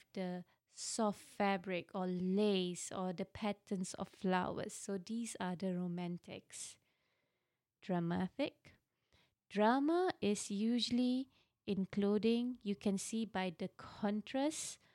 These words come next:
by the boldness of the outfit. So contrast in the color perhaps, or boldness in terms of the fashion that they are wearing. Then you have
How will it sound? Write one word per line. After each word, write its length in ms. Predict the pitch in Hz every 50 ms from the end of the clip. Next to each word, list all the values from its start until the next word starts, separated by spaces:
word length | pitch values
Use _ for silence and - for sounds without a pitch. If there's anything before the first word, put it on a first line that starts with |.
| _ _ _ _ _ _ _ _ -
by 160 | 180 185 165
the 140 | - 185 156 - _ _ _
boldness 640 | - 196 190 196 208 214 208 196 185 196 185 -
of 180 | - - 170 -
the 160 | - 190 -
outfit. 640 | 196 196 - - - - - 180 - - - - - _ _ _ _ _ _
So 80 | - 185 -
contrast 540 | - - - 214 185 - - 214 202 - -
in 80 | 180 175
the 80 | 185
color 460 | - - - - 185 190 208 208 226 226 _ _
perhaps, 540 | - 226 208 208 226 233 - - - - - - - - - - - - _ -
or 100 | 196 180 160 - _ -
boldness 680 | 190 180 180 185 190 190 190 196 208 208 208 - -
in 180 | - - 190 185 - -
terms 380 | - 190 180 190 196 - -
of 240 | - 185 180 - - -
the 160 | - 190 190 - _ _ -
fashion 400 | 190 208 214 - - 262 247 247
that 180 | 233 226 - 202
they 80 | 226
are 120 | 226 226 220
wearing. 480 | 214 220 220 220 220 233 233 254 294 330 - _ _ _ _ _ _ _ _ _ _ _ - - _ _ _ _ _ _ _ _ _ _
Then 380 | - 277 294 330 370 427 415 381
you 160 | 320 294 277
have 280 | 269 269 262 262 262